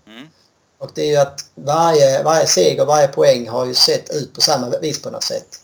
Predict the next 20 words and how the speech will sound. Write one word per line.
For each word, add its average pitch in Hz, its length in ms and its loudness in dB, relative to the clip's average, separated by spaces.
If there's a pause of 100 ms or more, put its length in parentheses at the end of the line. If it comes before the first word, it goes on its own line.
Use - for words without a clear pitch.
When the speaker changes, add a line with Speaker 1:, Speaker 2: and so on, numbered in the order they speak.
Speaker 2:
Eh, 113 340 -8
ett - 100 -10
säreget 160 500 4
och 117 80 -12
tydligt 170 280 -4
sätt. - 280 -4
Man 131 120 -6
har 143 120 2
en 139 60 -2
stark, 156 580 0
säker 147 460 2
och 131 100 -4
robust 131 380 -6
defensiv. 180 580 2
Speaker 1:
Mm. - 500 -20 (120)
Speaker 2:
Och - 100 -8
sen 156 180 -2
så 135 360 4 (260)
anfaller 131 520 2
man, 120 220 -2